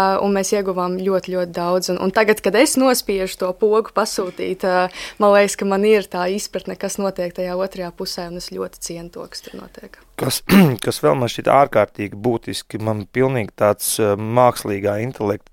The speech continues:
Speaker 2: tirānijas tādas tirpas <laughs> pārgāja par mugurkaulu, ā, nonākot rakstā pie sadaļas, kur jūs pētāt un, mm, būtībā nonākat pie secinājuma, ka ir šī varas asimetrija.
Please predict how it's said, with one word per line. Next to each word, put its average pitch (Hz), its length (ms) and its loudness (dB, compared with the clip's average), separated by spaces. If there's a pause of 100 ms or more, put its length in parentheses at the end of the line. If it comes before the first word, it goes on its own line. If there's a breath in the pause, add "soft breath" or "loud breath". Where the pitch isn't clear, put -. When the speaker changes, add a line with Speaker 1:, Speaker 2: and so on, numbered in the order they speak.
Speaker 2:
tirānijas 104 720 2
tādas 95 280 -6
tirpas 127 440 2
<laughs> - 40 -4
pārgāja 139 420 4
par 113 200 -4
mugurkaulu, 120 640 4
ā, - 560 -4 (180)
nonākot 117 600 2
rakstā 110 460 4
pie 107 160 -4
sadaļas, 113 480 4
kur 113 180 -2
jūs 107 220 -2
pētāt 113 600 2
un, 110 160 -4 (140)
mm, 113 720 -10 (360)
būtībā 110 440 0
nonākat 120 400 0
pie 110 120 -6
secinājuma, 107 500 0
ka 110 120 0
ir 110 80 -2
šī 104 180 -2
varas 123 300 4
asimetrija. - 640 -4